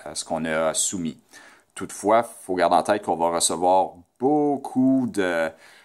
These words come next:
de messages nous disant qu'il n'y a pas d'intérêt pour ce qu'on a écrit, mais faut être positif quand même. Ça prend juste une, euh, maison d'édition qui voit le potentiel dans ce qu'on a, euh, écrit.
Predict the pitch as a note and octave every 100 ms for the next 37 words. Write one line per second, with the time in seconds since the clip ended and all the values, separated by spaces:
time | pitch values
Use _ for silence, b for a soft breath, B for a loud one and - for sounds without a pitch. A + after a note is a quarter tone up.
0 | B - G2 G2+ A2 G#2 - G#2 A2+ G#2+
1 | G2 F#2+ E2+ F2+ F2+ F#2+ - F#2 F2 E2+
2 | E2 - G2 F2+ E2+ F2+ D#2+ G2 - F2
3 | - F2+ F2 E2 D#2+ - G#2+ D3+ G#2 A#2
4 | C3+ - - - G2 F#2+ G2 - - -
5 | G#2+ - C3+ A#2 G2 A2 - F2+ F#2+ F2+
6 | G#2 - - b b b _ C3+ C3+ C#3
7 | A#2+ G#2+ F#2+ G2 G2 G#2+ G2 F2+ - G2
8 | G2 A2 - G2+ F2+ F#2 F#2 G2 F#2 -
9 | G2+ F#2+ E2 - F#2 G2 F2+ E2 - E2+
10 | E2 E2+ D#2+ - E2 D2 D2 C#2+ - -
11 | D#2+ - F#2